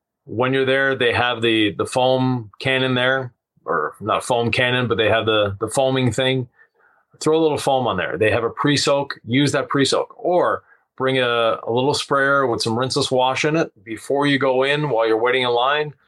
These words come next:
Spray down your car, let it dwell. It's not gonna cause any water spots, even if it dries. And then drive it in, rinse it off, drive home, and finish your wash.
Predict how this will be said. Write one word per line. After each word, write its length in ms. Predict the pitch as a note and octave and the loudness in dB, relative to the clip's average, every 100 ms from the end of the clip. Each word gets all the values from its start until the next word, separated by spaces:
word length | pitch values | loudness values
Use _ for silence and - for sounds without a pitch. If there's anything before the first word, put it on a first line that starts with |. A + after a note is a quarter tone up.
| - | -10
Spray 280 | - - D3 | -8 -2 0
down 180 | C#3 C3 | 0 0
your 100 | A#2 | 0
car, 480 | D3 D3+ D3+ C#3 _ - | 2 2 0 -4 _ -6
let 220 | B2+ B2+ | -2 -2
it 140 | A2 | -2
dwell. 460 | B2 A#2+ C#3+ D3 C#3+ | -2 0 2 2 0
It's 140 | - | -2
not 140 | A#2 A#2 | -4 -2
gonna 340 | B2+ B2 A#2+ - | 0 2 0 0
cause 260 | - B2 B2 | -2 0 0
any 140 | C3 | 0
water 280 | A#2 A#2+ B2+ | 0 0 -2
spots, 340 | - B2 A#2+ | -2 -4 -2
even 180 | A#2+ A#2+ | -4 -4
if 100 | A2+ | -4
it 80 | G#2+ | -2
dries. 540 | A#2+ B2 D3 D#3 - _ _ _ _ - | 0 2 2 0 -2 _ _ _ _ -6
And 140 | A#2+ | 0
then 340 | B2+ C3 C3+ - | 2 0 -2 -4
drive 220 | - B2 A#2+ | 0 0 2
it 60 | |
in, 240 | C3+ D3+ C#3+ | 2 2 0
rinse 420 | - A2+ C3 C3 | -2 -2 0 2
it 60 | |
off, 320 | B2+ C#3 C3 - | 2 2 0 -6
drive 300 | - A#2+ A#2 | -2 2 2
home, 280 | G#2+ B2 B2 | 2 0 0
and 180 | - F#2+ | -4 -4
finish 300 | A2+ G#2+ F#2+ | -2 0 0
your 80 | F#2 | 0
wash. 380 | - G2 - | -2 -6 -14